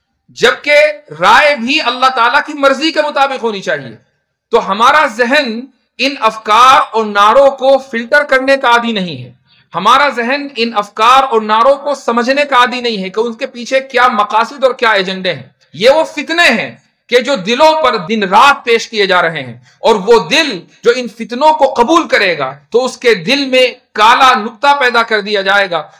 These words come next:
और जिस तरह जैसे जैसे वो शख्स इन फितनों के आगे सर झुकाता रहेगा, उसके दिल में सियाही बढ़ती रहेगी और एक दिन ऐसा आएगा कि वो ईमान से निकल जाएगा। अभी कुछ देर पहले जब मैं गाड़ी में आ रहा था तो कुछ उलमा से बात हो रही थी जो मुझे लेने गए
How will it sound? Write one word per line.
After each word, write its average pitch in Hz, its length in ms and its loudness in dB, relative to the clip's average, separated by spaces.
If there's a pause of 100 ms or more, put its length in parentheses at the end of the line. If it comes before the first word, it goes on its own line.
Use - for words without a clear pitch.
(100)
और 247 280 2
जिस 240 220 -14
तरह 262 340 2
जैसे 247 340 2
जैसे 226 380 -2
वो 196 140 -6
शख्स - 380 -4 (200)
इन 277 220 0
फितनों 277 380 -2
के 302 120 -6
आगे 240 360 2
सर 226 220 -4
झुकाता 233 440 -2
रहेगा, 202 520 -2 (140)
उसके 214 340 0
दिल 254 260 -2
में 254 140 2
सियाही 240 500 -2
बढ़ती 262 420 0
रहेगी 226 420 0 (180)
और 214 140 2
एक 226 300 2
दिन 226 160 -6
ऐसा 208 260 -2
आएगा 208 340 0
कि 208 120 -10
वो 185 100 -6
ईमान 185 300 -4
से 190 120 -12
निकल 165 260 -6
जाएगा। 131 400 -2 (220)
अभी - 200 -4
कुछ 226 140 -8
देर 233 220 2
पहले 214 420 -4 (220)
जब 190 100 0
मैं 202 160 -4
गाड़ी 220 260 2
में 208 80 0
आ 196 80 4
रहा 202 120 0
था 208 180 -2
तो 202 140 -14
कुछ 190 120 -10
उलमा 185 300 0
से 208 140 -4
बात 190 220 0
हो 190 100 -4
रही 196 180 -2
थी 196 60 -10
जो 185 100 -6
मुझे 180 180 -6
लेने 185 260 0
गए 175 200 0